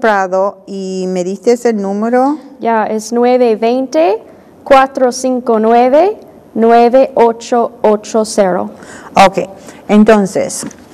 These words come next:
Speaker 1: con-, conectar a Elizabeth Prado si
Speaker 2: Ujú.
Speaker 1: están interesados en estas clases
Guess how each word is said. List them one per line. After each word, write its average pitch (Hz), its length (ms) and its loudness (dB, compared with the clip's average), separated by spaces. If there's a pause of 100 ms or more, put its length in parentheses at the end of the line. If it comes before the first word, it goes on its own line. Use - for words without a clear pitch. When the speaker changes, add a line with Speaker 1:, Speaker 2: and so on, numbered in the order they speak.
(100)
Speaker 1:
con-, 196 260 2
conectar 190 580 2
a - 20 4
Elizabeth 226 480 0
Prado 208 340 2
si 233 80 -4
Speaker 2:
Ujú. 240 60 -2
Speaker 1:
están 196 240 -2
interesados 220 680 -2
en 220 120 0
estas 220 280 -4
clases 202 640 0